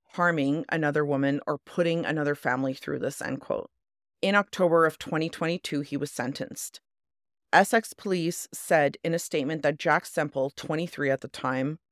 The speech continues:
of Clemsford, U K, was charged with murder. He will spend a minimum of twenty-three point five years in prison for the death of Ashley Wadsworth. There is a documentary that came out last week in the U K.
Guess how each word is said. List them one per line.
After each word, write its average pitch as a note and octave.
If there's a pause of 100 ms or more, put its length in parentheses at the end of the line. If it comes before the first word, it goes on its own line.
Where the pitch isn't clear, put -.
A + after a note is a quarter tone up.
of -
Clemsford, E3+ (160)
U D#3+
K, D3+
was -
charged D3
with -
murder. C3 (420)
He F3+
will F3+
spend F3+
a E3+
minimum F#3+
of -
twenty-three F3+
point E3
five D3+
years D3+
in F3+
prison E3+ (500)
for -
the F3
death E3
of F3
Ashley D#3
Wadsworth. C#3+ (680)
There F#3+
is F#3+
a G#3+
documentary F3 (160)
that F#3
came A3+
out A3
last E3
week F3 (100)
in D#3+
the D3+
U D3+
K. -